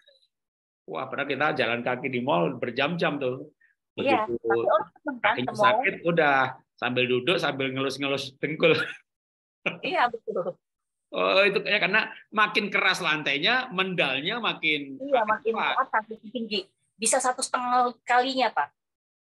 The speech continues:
Speaker 2: Jadi
Speaker 1: Oh.
Speaker 2: istilahnya berat badan kita saja sudah menekan. Ditambah dengan kerasnya lantai, itu gerakannya lebih dua kali lipatnya, Pak. Satu setengah lipat.
Speaker 1: Wah, oke, oke, oke,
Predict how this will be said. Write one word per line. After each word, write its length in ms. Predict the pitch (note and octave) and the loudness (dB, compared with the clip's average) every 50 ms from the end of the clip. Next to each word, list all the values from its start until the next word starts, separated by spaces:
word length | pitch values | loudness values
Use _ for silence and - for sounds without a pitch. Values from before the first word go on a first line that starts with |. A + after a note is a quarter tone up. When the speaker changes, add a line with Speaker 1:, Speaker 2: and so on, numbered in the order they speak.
| _ _ _ _ _ - D3 | _ _ _ _ _ -12 -8
Speaker 2:
Jadi 80 | - | -6
Speaker 1:
Oh. 80 | G3 C#4+ | -4 -2
Speaker 2:
istilahnya 280 | C#4 - B3+ C4+ C#4+ A3+ | 0 2 4 2 2 4
berat 140 | A3+ A3 G#3+ G3 | 2 0 0 0
badan 240 | G3 G3+ G#3 G#3 | -2 -2 -2 -4
kita 240 | G#3 A3 - A3+ A3 | -4 -4 -2 -2 0
saja 180 | A3 A#3+ A#3 D4 C#4+ | 0 0 -2 -2 -4
sudah 180 | C#4 A3 A3+ | -2 -2 -2
menekan. 480 | G#3+ G#3+ G#3 G3 - - G3+ G3+ F3+ - - _ _ _ _ _ | -2 -2 -6 -6 -4 -2 -2 -2 -2 -4 -8 _ _ _ _ _
Ditambah 420 | _ - G3+ B3 B3+ C4+ D#4 - - - | _ 0 0 2 2 2 0 0 -2 -6
dengan 180 | G#3 G3+ G3+ G3+ | -8 -6 -6 -6
kerasnya 520 | - - B3 C#4 D4+ D4+ - - F#3+ F#3 G3 | -2 0 0 0 0 0 -2 -2 -2 0 2
lantai, 640 | G3 F#3+ F#3+ G3+ G#3 F#3+ - D#3+ E3 E3+ G#3+ - | 2 2 0 0 -2 -4 -4 -2 -2 -2 -4 -8
itu 180 | _ _ - E4 D#4 | _ _ -6 -6 -4
gerakannya 520 | A#3+ B3+ A#3+ A#3 A#3+ - - A#3 A#3+ C#4 C4+ | -2 -2 -2 -2 -2 -4 -4 -4 -2 -2 -2
lebih 160 | A#3 G#3 G#3+ A3 | -2 -2 -4 -2
dua 240 | G3 G#3 G3+ F#3 | 0 2 2 2
kali 240 | - G#3 G#3 G#3 G#3 | 2 0 -2 -2 -4
lipatnya, 400 | A3 - _ A3 - - - F#3 | -14 -12 _ -10 -10 -10 -8 -10
Pak. 240 | F#3 - - - _ | -10 -8 -10 -12 _
Satu 160 | - G3 - | -14 -12 -8
setengah 320 | A#3+ - - B3+ A#3 A#3+ A#3+ | -8 -6 -6 -4 -4 -4 -4
lipat. 400 | - A#3+ B3+ - - G3 - - _ _ _ _ _ _ _ _ _ _ _ _ _ - | -6 -10 -14 -8 -4 -4 -6 -6 _ _ _ _ _ _ _ _ _ _ _ _ _ -16
Speaker 1:
Wah, 760 | F2 F#2+ G#2 G2+ G2 F#2 F2 E2 E2 D#2 D2+ C#2+ - - F2+ | -12 -10 -8 -8 -8 -6 -6 -8 -8 -8 -8 -8 -10 -10 -10
oke, 280 | E2+ - F#2 F2+ E2+ E2+ | -12 -10 -10 -10 -10 -10
oke, 100 | - F#2 F2+ | -10 -10 -12
oke, 200 | F2 - F2 | -10 -10 -10